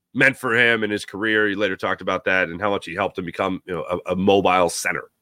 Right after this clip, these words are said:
in the N F L. And then I caught an interview Jason Kelce did where he and former Eagles fullback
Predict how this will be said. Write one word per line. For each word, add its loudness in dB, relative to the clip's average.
in -8
the -6
N -8
F -14
L. -20
And 6
then 10
I 10
caught 6
an 6
interview 6
Jason 0
Kelce 2
did 2
where 6
he -2
and 2
former 0
Eagles 0
fullback 0